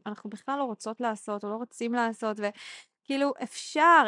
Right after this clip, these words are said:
אפשר, זה המקום הזה של השפע של הגם וגם. אני יכולה גם ליהנות מהחיים, גם לעשות דברים שכיפים לי, גם, אה, אולי לפתח את התחביבים שלי, או לצאת עם חברות, או אפילו סתם לטייל לבד,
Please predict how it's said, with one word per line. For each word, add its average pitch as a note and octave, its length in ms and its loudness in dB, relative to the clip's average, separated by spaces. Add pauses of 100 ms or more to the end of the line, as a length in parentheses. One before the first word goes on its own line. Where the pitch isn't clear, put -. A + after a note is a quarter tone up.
אפשר, C4 400 2
זה B3 120 4
המקום B3 320 2
הזה B3+ 120 -2
של G#3+ 160 -6
השפע - 760 -4
של A3 160 -2
הגם G3+ 340 0
וגם. G3 340 -2 (540)
אני A#3 120 2
יכולה B3+ 360 4 (260)
גם D#4 280 4
ליהנות A#3+ 480 2
מהחיים, G#3+ 480 -2
גם C4+ 140 4
לעשות D4 220 -2
דברים A#3 340 -4
שכיפים A3+ 640 -6
לי, G3+ 200 -2
גם, C4 220 2 (380)
אה, A3 300 0
אולי A#3 220 2
לפתח B3 440 -2
את - 80 -18
התחביבים A3+ 680 -4
שלי, G#3+ 580 0
או A3 100 0
לצאת A#3 320 -2
עם C4 120 -4
חברות, A3 920 -2
או A3 80 0
אפילו F4+ 300 0
סתם F#4+ 340 0
לטייל C4+ 340 0
לבד, A#3 320 0